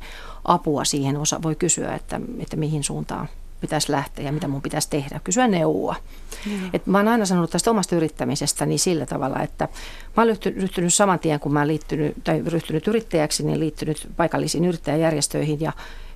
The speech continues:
Speaker 1: ja mua ei, yritystä ei olisi, jos mä en olisi niin tehnyt.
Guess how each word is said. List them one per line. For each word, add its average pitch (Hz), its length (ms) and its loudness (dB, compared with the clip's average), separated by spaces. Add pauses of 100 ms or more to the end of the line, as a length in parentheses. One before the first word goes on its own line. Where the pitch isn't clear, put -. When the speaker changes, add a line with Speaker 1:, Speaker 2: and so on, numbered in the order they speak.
(120)
Speaker 1:
ja 160 260 4
mua 214 300 4
ei, 160 160 2
yritystä - 600 0
ei 170 140 6
olisi, - 420 2 (120)
jos 180 280 2
mä 160 140 2
en 170 100 2
olisi 170 260 0
niin 160 160 0
tehnyt. 170 420 0